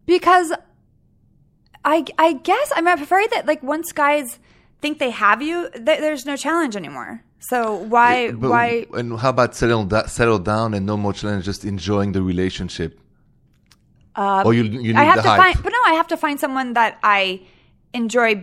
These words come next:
Speaker 1: being with as well as just not just sexually. And
Speaker 2: Exactly.
Speaker 1: and I think ultimately I haven't dated the right guys because we're, maybe we're, we have great chemistry in bed, but, like, this is not, there's no conversation. Like, "I'm hurting your feelings, really?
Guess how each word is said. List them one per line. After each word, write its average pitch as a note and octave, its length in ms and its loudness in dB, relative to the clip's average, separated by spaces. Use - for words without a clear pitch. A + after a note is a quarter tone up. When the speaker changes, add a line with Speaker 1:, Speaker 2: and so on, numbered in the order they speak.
Speaker 1:
being A3 400 -4
with F3+ 180 -2
as F#3+ 180 -6
well F#3+ 420 4
as - 260 -6
just - 200 -10
not G3+ 200 -2
just F#3+ 140 -14
sexually. G3 580 -4
And G3 220 -8
Speaker 2:
Exactly. F2 440 -4
Speaker 1:
and A3 120 -2
I G#3+ 260 -2
think A#3+ 460 -8
ultimately A#3+ 480 -4
I G3 80 4
haven't G#3 560 -2
dated G3 380 0
the F#3+ 80 -8
right F3+ 360 2
guys E3+ 360 -4
because G3+ 480 2
we're, G3 220 -4
maybe G3 300 -4
we're, F#3 160 -6
we F#3 160 -6
have F3+ 160 -4
great G3+ 240 -6
chemistry F#3 480 -8
in F3 80 -8
bed, F#3+ 200 0
but, F3+ 220 0
like, F3 300 -10
this F#3 340 -4
is F#3+ 160 -12
not, E3+ 340 -4
there's F#3 180 -6
no F3 100 -8
conversation. E3 580 -6
Like, D3+ 160 -8
"I'm F3+ 100 -6
hurting G3+ 280 -6
your F#3+ 80 -8
feelings, G3 420 -8
really? G3+ 380 -6